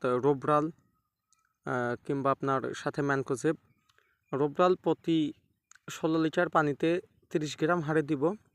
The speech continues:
ম্যানকোজেব পঞ্চাশ গ্রাম হারে দিব, এবং হেক্সাকোনাজল যে তরল, এটা এক মিলি হারে দিব। অর্থাৎ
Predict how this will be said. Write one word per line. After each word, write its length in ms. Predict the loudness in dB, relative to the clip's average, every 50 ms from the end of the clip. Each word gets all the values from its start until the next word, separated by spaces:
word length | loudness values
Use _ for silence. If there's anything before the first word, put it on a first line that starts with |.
| _ _ -2
ম্যানকোজেব 480 | -2 -2 0 0 -2 0 0 0 -2 -2 -4 -6
পঞ্চাশ 360 | -6 -4 -4 -4 -6 -6 -4
গ্রাম 220 | -2 -2 -2 0
হারে 220 | -2 -2 -2 -2 0
দিব, 280 | 0 -2 -2 -2 -4 -4 -8 -16 -20 -20 -20 -20 -20 _ _
এবং 260 | -4 -2 0 0 0 -2 -2 -4
হেক্সাকোনাজল 960 | -6 -4 -6 -4 -2 -2 -2 -2 -2 -2 0 0 0 0 -2 -2 -2 -4 -8 -10 _ -6 -4
যে 80 | -4 -2 0
তরল, 320 | 0 0 0 0 0 0
এটা 280 | 0 0 0 -2 -4 -4 -4
এক 120 | -6 -8 -6 -4
মিলি 260 | -4 -2 -2 -2 -2
হারে 300 | -2 -2 0 0 0 -2 -2 -6 _ _ _ _ _ -4
দিব। 320 | -2 -2 -2 -2 -4 -8 -10 _ _ _ _ _ _ -20 _ _ _ _ -4
অর্থাৎ 320 | -4 -2 0 0 -2 -2